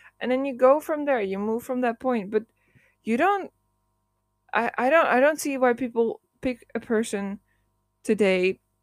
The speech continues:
or to be in a relationship with because of their job, because their job is not gonna make your relationship great. Their job is either gonna keep them away from you because of the hours they have to work or the places they have to go for it.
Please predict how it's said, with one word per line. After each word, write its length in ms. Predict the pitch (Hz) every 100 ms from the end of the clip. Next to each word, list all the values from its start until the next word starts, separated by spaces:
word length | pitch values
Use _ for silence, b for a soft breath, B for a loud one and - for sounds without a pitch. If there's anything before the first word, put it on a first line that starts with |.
| _
or 240 | - 196 190
to 140 | 190
be 100 | 202
in 80 | 196
a 40 |
relationship 520 | 185 190 214 196 185 226
with 240 | 175 180 _
because 320 | 190 196 208
of 80 | 196
their 100 | 190
job, 500 | 185 123 147 233 294 _ _ _ _ _ _ _
because 280 | - 202 214
their 120 | 214
job 300 | 208 196 202
is 100 | 349
not 200 | 311 185
gonna 180 | 175 165
make 220 | 160 -
your 80 | 208
relationship 560 | 175 110 196 220 - -
great. 360 | - - - - _ _ _ _ _ _ _ _ _ _ _ -
Their 120 | 214
job 360 | 190 202 208 196
is 100 | - -
either 180 | 208 190
gonna 220 | 185 180
keep 220 | - 233
them 160 | 202 180
away 260 | 147 160
from 200 | 240 247
you 320 | 170 147 208 - _ _ _
because 320 | - 185 175
of 120 | 175 -
the 160 | 170 -
hours 300 | 170 175 180
they 120 | 190
have 160 | 185 -
to 80 |
work 300 | 180 185 185
or 80 | 175
the 60 | 156
places 360 | - 185 185
they 60 | 190
have 120 | 180
to 80 | 175
go 200 | 247 180
for 220 | 180 180
it. 180 | 214 -